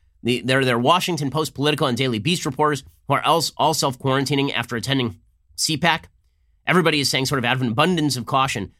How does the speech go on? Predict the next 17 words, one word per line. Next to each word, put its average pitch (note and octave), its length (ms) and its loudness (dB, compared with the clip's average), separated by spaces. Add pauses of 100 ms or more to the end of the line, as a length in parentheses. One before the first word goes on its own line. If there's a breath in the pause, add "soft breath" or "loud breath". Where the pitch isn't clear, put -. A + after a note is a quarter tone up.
(120)
people C3 280 0
are A2+ 120 -4
staying A#2+ 360 0
home. A2+ 340 0 (880)
Politico's C#3+ 440 0
put C3+ 180 -4
out A#2+ 120 0
a - 20 -2
memo C3+ 200 2
saying, A#2 220 -2
"We B2+ 80 2
understand D3 400 0
this A2 100 -4
news C3+ 160 0
may B2 120 2
be A#2 100 0
jarring. A#2 400 0